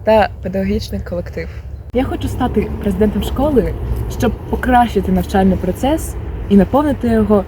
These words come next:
веселощами та незабутніми враженнями. Я люблю нашу школу, тому я хочу приймати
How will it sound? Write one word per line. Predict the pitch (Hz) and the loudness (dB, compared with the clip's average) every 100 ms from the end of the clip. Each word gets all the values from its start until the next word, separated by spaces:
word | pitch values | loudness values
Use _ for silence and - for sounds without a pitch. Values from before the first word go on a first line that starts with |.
| - - | -4 -2
веселощами | 175 - 247 247 - 202 190 180 - - | -2 2 2 2 0 4 4 4 -2 -2
та | 180 | 0
незабутніми | 175 180 208 208 185 170 | 2 4 4 4 2 4
враженнями. | 165 170 165 165 160 - - - - | 2 0 0 -2 -2 -2 -2 -4 -2
Я | 220 311 | 2 4
люблю | 240 196 220 | 6 6 6
нашу | 240 220 | 4 0
школу, | 185 - 185 165 143 - - | -4 -2 -2 -2 -4 -6 0
тому | 202 240 | 4 6
я | |
хочу | 247 254 240 | 4 0 0
приймати | 226 233 226 226 220 | 2 4 4 2 -2